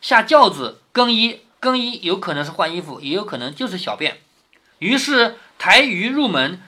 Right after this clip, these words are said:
太监等散去，只有什么昭容、彩萍等。好，昭容、彩萍是什么呢？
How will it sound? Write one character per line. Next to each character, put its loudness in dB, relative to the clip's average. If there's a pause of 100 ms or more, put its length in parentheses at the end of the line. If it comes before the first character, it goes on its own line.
太 2
监 -4
等 -6
散 2
去， -10 (160)
只 0
有 4
什 -2
么 2 (120)
昭 8
容、 2
彩 -4
萍 -6
等。 0 (100)
好， -2
昭 8
容、 6
彩 2
萍 -4
是 -8
什 -2
么 -6
呢？ 2